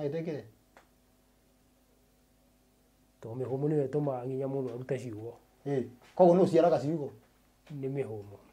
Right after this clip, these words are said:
Speaker 1: Koguo ĩ, ingiuga ciugo nĩ mũrũ wa, nĩ mũrũ wa mũndũ no ndĩhĩtie?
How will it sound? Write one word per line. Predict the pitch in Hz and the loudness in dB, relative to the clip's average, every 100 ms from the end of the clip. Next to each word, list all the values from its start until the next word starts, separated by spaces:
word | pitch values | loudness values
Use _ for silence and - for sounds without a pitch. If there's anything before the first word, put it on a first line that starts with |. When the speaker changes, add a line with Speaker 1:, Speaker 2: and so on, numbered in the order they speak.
| _ - _ - | _ -20 _ 4
Speaker 1:
Koguo | 175 170 170 | 6 6 4
ĩ, | 180 139 - _ _ _ _ - | 2 0 -8 _ _ _ _ -8
ingiuga | 156 123 156 196 | -4 4 6 8
ciugo | 180 160 196 | 8 8 8
nĩ | 196 | 8
mũrũ | 185 202 | 8 8
wa, | 165 165 170 - | 10 8 6 -2
nĩ | 165 185 | 2 6
mũrũ | 196 190 | 10 10
wa | 160 160 | 12 10
mũndũ | 165 165 | 8 2
no | 165 156 | 0 -2
ndĩhĩtie? | 143 151 180 139 | -2 -6 -6 -6